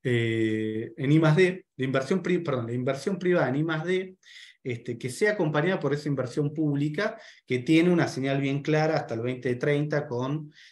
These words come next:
la ley de financiamiento plurianual. Ahora, la fi-, el, la falta de, de, de inversión privada, podríamos sentarnos a, a discutir largamente por qué, eh, es, eh, si por la macro,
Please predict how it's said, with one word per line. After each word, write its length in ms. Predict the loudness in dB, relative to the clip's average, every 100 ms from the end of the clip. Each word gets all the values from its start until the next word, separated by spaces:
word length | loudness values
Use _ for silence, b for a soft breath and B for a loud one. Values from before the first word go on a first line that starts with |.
| B
la 200 | -2 0
ley 220 | 2 2
de 80 | 2
financiamiento 600 | 0 -4 -2 -2 0 -2
plurianual. 720 | -2 -2 -2 0 0 -2 -6 -14 B B B
Ahora, 420 | 2 2 2 -4 _ -20 _ _ _ _ _ _
la 200 | 0 0
fi-, 200 | 2 -2 0
el, 320 | 0 2 4
la 140 | 2
falta 520 | 4 4 4 4 4
de, 240 | 4 2 -2
de, 320 | -2 -2 -2
de 100 | -2
inversión 400 | 0 0 2 2
privada, 580 | 4 6 6 4 2 -2 _ _
podríamos 540 | -10 -4 -2 -2 -4 -10 _ _ _ _ _ _ _ _
sentarnos 600 | -10 -8 -6 -4 -6 -8
a, 180 | -10
a 60 | -6
discutir 360 | -6 -4 2 4
largamente 540 | 6 4 4 4 2
por 260 | 0 -4 2
qué, 460 | 6 6 4 -2 -14 -20 _ -4
eh, 240 | -2 0
es, 460 | 4 6 6 4 -2
eh, 140 | -8 -8
si 160 | -10
por 180 | -8 -6
la 100 | 2
macro, 680 | 6 8 6 6 6 6